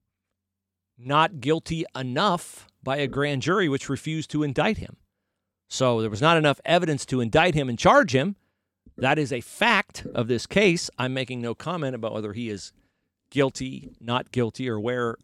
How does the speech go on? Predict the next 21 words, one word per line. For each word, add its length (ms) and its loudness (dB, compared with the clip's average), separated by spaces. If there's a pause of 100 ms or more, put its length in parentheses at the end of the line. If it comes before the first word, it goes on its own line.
on 240 -8
that 240 -8 (300)
continuum 600 -4
he 120 -6
might 220 -6
be. 320 -2 (720)
But 100 0
what 180 0
we 100 0
really 260 4
don't 280 6
know 200 -2
yet 400 0 (420)
is, 600 -2 (640)
what's 160 -10
the 100 -2
N 120 0
F 100 -2
L 140 4
gonna 180 -6
do? 100 -20